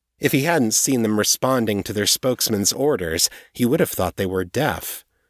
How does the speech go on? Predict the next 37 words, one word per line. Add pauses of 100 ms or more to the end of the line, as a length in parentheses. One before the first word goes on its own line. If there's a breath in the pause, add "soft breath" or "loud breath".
(300)
The
one
who
cut
his
hair
followed
it
up
by
shaving
the
remaining
stubble
from
his
scalp, (440 soft breath)
then
doused
the
garbage
can
with
alcohol
and
lit
it
on
fire. (600)
The
hair
burned
up
with
a
foul
stench